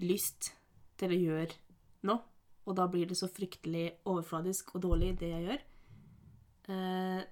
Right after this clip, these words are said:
så det skal jeg prøve å skjerpe meg på, og da må jeg ta en liten pause. Men jeg skal ta, det var veldig høyt, tror jeg, sorry. Men jeg skal prøve å, eh, få ut noen episoder til, bare fordi at, eh, jeg skal teste meg selv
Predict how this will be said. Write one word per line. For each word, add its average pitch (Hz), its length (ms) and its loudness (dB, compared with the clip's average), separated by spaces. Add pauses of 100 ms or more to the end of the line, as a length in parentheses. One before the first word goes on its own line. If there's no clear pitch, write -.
så - 280 -2 (120)
det 175 160 -2
skal 196 200 -4
jeg 190 100 -10
prøve 190 160 -2
å - 20 -2
skjerpe 185 240 -6
meg 160 160 -12
på, 277 80 2
og 214 400 -8
da 185 120 2 (200)
må 202 140 -2
jeg 202 100 -4
ta 196 80 -4
en 196 80 -2
liten 185 160 -4
pause. 156 300 -8 (420)
Men 349 300 6
jeg 277 160 -2
skal 262 180 -4
ta, 233 220 0 (840)
det 175 80 -2
var 208 220 -4
veldig 196 340 -4
høyt, - 160 -8
tror 226 160 -6
jeg, 294 100 -4 (120)
sorry. 262 240 -4 (1120)
Men 254 220 4
jeg 254 100 0
skal 262 220 -2
prøve 208 340 2 (240)
å, 208 120 2 (280)
eh, 202 240 0
få 202 220 0
ut 247 100 0
noen 190 240 2
episoder 196 320 -2
til, 262 220 2 (240)
bare 196 180 0
fordi 190 240 -2
at, 185 240 -6
eh, 180 300 -2 (1120)
jeg 196 140 -2
skal 196 240 -4
teste - 260 -6
meg 160 160 -4
selv 190 160 -2